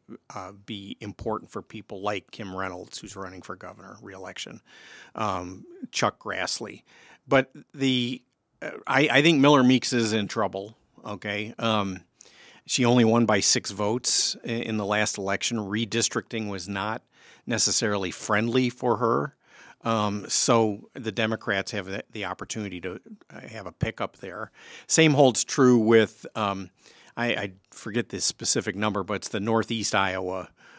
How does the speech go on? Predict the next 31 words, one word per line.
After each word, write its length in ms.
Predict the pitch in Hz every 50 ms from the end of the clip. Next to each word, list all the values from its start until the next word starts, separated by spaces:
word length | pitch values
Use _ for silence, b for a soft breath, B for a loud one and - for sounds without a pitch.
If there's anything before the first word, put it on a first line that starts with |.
| B B -
uh, 220 | 104 98 95 92
congressional 640 | - - 113 107 101 104 98 90 - - 101 92 98
district. 320 | - - - - 104 87
Is 60 | 82
that 140 | 110 101 95
the 60 | -
second 380 | - - - 120 - - 107 98
district, 480 | 117 104 - - - 117 107 - - - B B B B B B B B -
um, 480 | 127 123 120 113 104 101 98 101 139 - -
where 440 | - 120 113 110 107 104 107 117 -
Ashley 380 | - 107 113 104 - - 127 98
Hinson 560 | - - 123 117 110 - - 120 113 110 107
is 300 | 110 - 110 107 95 98
running 560 | 101 107 104 104 104 107 107 107 101 98 98 B B B B B
for 140 | - - 117
re-election 600 | 104 107 110 107 101 104 104 104 - - - 107
against, 640 | 101 95 92 101 104 104 101 92 - - - - - _ -
uh, 340 | 107 98 98 98 98 98 92 _ B B B B B B -
Liz 240 | 131 123 120 101 101
Mathis, 640 | 107 107 110 113 110 - - 90 85 - - - -
who 360 | - - 113 104 98 95 92 - _ B B B B B B
both 240 | - 143 165 165 156
of 80 | 147 120
them 240 | 123 110 113 113 -
actually 420 | - - 123 117 - - - 117 -
came 260 | - 123 113 107 110
out 160 | 110 110 110
of 340 | 113 107 101 95 98 107 104
the 140 | 101 110 107
television 720 | - - - 156 175 160 113 104 104 - 104 95 92 92
world. 440 | 92 90 - - - - - -